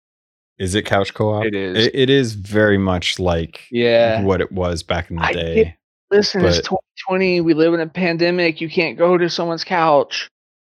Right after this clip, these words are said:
Speaker 2: Like, you know what I mean?
Speaker 1: I mean, you can, but
Speaker 2: Day one
Speaker 1: you kinda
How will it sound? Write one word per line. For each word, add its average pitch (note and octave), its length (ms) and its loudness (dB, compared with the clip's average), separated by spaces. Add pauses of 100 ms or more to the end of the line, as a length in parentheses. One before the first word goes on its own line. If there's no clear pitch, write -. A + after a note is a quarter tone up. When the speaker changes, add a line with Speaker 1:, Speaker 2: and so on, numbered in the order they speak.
Speaker 2:
Like, C#3 440 -4 (680)
you D#3+ 100 -2
know D#3+ 80 2
what D#3+ 40 2
I D#3+ 40 0
mean? F3 220 2
Speaker 1:
I F3 40 2
mean, A2+ 160 0
you G2 80 -2
can, G2 500 2
but F2+ 280 -2 (380)
Speaker 2:
Day E3+ 60 6
one F3 220 4
Speaker 1:
you F3 60 0
kinda F#3 120 4